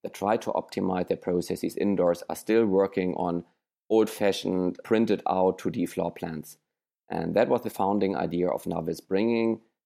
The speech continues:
this digital revolution indoors and looking at the huge difference between G D P created outdoors and G D P created indoors.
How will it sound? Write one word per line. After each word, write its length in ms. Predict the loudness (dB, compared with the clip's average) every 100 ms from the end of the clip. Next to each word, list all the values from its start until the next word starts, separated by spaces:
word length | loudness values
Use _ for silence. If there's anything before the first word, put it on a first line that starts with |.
| -2
this 140 | 0
digital 400 | 0 0 0 0
revolution 640 | 0 0 2 0 0 -2
indoors 600 | -2 0 0 0 -2 -6 -20 _ _
and 180 | -6 2
looking 460 | 2 4 2 0 -2
at 240 | -6 -6
the 100 | -6
huge 600 | 0 2 2 0 -6 -14 _ _ _
difference 420 | -4 -2 0 -2 -2
between 560 | -8 -4 0 0 -2 -6 _ -8
G 100 | -2
D 100 | 0
P 140 | 0 -2
created 380 | 2 2 2 0
outdoors 480 | 0 2 2 2 0
and 160 | -4 -4
G 80 |
D 80 | -4
P 160 | -2 -4
created 360 | 0 -2 0
indoors. 500 | -2 0 0 0 -2